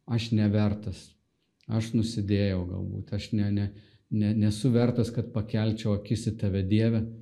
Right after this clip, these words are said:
Tokios mintis gali būti iš pikto ir tau čia irgi reikia pakovoti.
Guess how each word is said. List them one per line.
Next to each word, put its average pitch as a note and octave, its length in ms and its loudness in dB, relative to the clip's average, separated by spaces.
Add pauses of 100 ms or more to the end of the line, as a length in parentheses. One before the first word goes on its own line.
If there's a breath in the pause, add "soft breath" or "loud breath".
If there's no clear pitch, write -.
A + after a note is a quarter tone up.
(440 loud breath)
Tokios A#2+ 400 2
mintis C3+ 420 6
gali A2 300 4
būti G#2+ 240 0
iš - 200 -2
pikto B2 280 2
ir A2 160 2
tau A2 160 2
čia A2+ 240 -2
irgi A#2 400 4
reikia A2 300 6
pakovoti. A2 720 -2